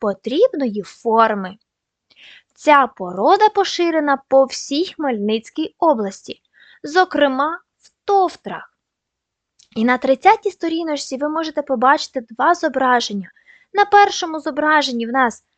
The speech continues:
давньогрецький храм, який збудований з вапняку, а на другому зображенні відбиток мушлі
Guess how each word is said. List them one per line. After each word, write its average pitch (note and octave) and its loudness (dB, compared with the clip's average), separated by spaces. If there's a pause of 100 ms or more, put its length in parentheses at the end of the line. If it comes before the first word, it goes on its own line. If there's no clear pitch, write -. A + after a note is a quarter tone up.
(180)
давньогрецький D#4 2
храм, C4 -2 (320)
який F4+ 4
збудований E4 2 (160)
з D#4 -12
вапняку, E4+ 0 (340)
а G4 0
на F#4+ 0
другому G4 -2
зображенні E4+ 2 (140)
відбиток B3 -4
мушлі C#4 0